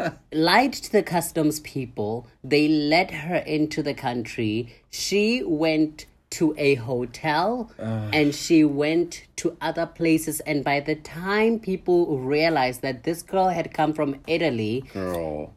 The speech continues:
Speaker 2: there were
Speaker 1: <clears throat>
Speaker 2: twenty-three people that had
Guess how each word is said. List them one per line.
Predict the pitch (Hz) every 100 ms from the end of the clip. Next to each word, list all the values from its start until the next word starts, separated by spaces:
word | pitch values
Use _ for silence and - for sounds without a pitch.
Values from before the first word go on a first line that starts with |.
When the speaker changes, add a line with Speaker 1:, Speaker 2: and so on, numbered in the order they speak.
| -
Speaker 2:
there | 165 120 160 156
were | 156 151 151 135 -
Speaker 1:
<clears throat> | -
Speaker 2:
twenty-three | 185 202 208 226 220 - 208 214 214 214 220 - _
people | - 196 190 - 127 117 127 - _ 135
that | 147 139
had | - - 160